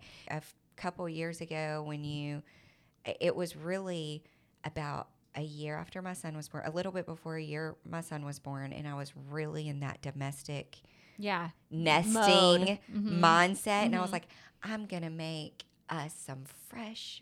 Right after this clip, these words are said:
Speaker 1: pumpkin pie."
Speaker 2: I mean, I love that idea, and I'm gonna look forward to
Speaker 1: Yeah.
Speaker 2: eating your fresh pumpkin pie, Holly.
Speaker 1: You can. You can.
Speaker 2: <laughs>
Speaker 1: It is, it is better than store-bought.
Speaker 2: I believe that. And so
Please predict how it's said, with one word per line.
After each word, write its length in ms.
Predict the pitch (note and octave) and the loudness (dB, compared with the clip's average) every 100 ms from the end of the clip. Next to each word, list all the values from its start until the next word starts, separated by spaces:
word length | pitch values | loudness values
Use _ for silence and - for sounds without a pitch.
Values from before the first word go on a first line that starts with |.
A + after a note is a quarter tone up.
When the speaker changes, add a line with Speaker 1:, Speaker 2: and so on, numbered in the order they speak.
| - | -16
Speaker 1:
pumpkin 440 | - F3+ - D#3+ D#3 | -12 -12 -8 -10 -6
pie." 300 | - - - | -4 -4 2
Speaker 2:
I 100 | D#4 | 2
mean, 200 | E4+ G4+ | 4 6
I 100 | G#4 D#4+ | 6 8
love 220 | D#4 G4+ | 8 8
that 160 | F4+ | 6
idea, 360 | D4+ B3 B3 E4 | 6 4 2 4
and 200 | C4+ A#3 | 6 6
I'm 80 | B3 | 4
gonna 160 | C#4+ | 4
look 140 | C4 B3 | 2 0
forward 260 | B3 B3+ A#3 | 0 0 2
to 40 | |
Speaker 1:
Yeah. 120 | - | 0
Speaker 2:
eating 180 | A3 D4 | 0 0
your 120 | G3+ | 0
fresh 260 | F3 F3 - | 2 0 0
pumpkin 340 | G3 F3 F3+ | -4 -4 -4
pie, 180 | F#3+ F#3 | -2 -2
Holly. 280 | F#3 G3 A#3+ | 0 0 -2
Speaker 1:
You 160 | G#3 D#3+ | -2 -2
can. 600 | E3 G3+ A#3 - A#4 E3+ | 0 0 4 4 4 0
You 80 | |
can. 420 | E3+ F#3 G#3+ - - | 0 0 0 -2 -4
Speaker 2:
<laughs> 40 | - - - - | -8 -10 -8 -2
Speaker 1:
It 100 | F3 | 4
is, 260 | F3+ F3 - F3 | 4 4 0 -2
it 80 | F3+ | 0
is 180 | F3 | -2
better 400 | E3+ F3+ G#3 G#3 | 0 -2 0 -2
than 500 | F#3+ F3 E3 D#3+ D#3+ F#3 - | -2 -4 -4 -4 -6 -10 -12
store-bought. 580 | - D#3+ D#3 - - - | -10 -6 -6 -6 -8 -4
Speaker 2:
I 180 | - F#4 G#4+ | 0 0 -2
believe 320 | C#4+ D4+ G4 | -6 -6 0
that. 340 | F3 E3 - A#3 | 4 4 4 4
And 160 | B3+ | 6
so 240 | E4+ E4 | 10 10